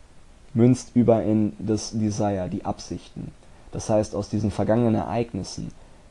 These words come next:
werden neue Absichten und Wünsche gebildet. Die Charaktere treten nicht ohne Grund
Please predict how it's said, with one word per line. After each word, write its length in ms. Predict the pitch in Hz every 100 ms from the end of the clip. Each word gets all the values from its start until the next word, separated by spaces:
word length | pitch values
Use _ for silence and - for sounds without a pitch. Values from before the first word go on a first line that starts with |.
| -
werden 580 | 107 104 104 101 98 101
neue 300 | 104 113 -
Absichten 680 | 110 - 107 104 107 104 95 -
und 420 | 104 104 - 107
Wünsche 480 | 107 104 104 98 95 - - - 90 113
gebildet. 640 | 120 110 110 104 101 90 - - - - - -
Die 460 | 107 104 101 - - - - - -
Charaktere 520 | 117 110 - 110 104
treten 280 | - 117 95
nicht 180 | 104 -
ohne 180 | 107 107
Grund 400 | - 110 104